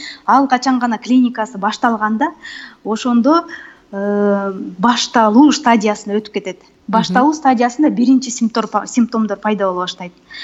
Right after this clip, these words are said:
Speaker 1: Андан кийин өтүп барып катуу кармаган стадиясына кетет. Өтө курч стадиясына.
Speaker 2: Мгм.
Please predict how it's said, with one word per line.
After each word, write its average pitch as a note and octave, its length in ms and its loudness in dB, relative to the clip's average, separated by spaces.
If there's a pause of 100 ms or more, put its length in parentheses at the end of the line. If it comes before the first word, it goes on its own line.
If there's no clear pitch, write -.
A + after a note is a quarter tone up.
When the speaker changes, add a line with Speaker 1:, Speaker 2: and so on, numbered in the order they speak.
(180)
Speaker 1:
Андан C#4 420 4
кийин C4+ 260 4
өтүп B3+ 400 -4
барып B3+ 320 -2
катуу C#4+ 520 2
кармаган A3+ 420 -2
стадиясына G3 540 -10
кетет. F3+ 280 -16 (140)
Өтө G3+ 240 -4 (120)
курч - 380 4
стадиясына. F#3+ 600 -6 (180)
Speaker 2:
Мгм. F3+ 320 -8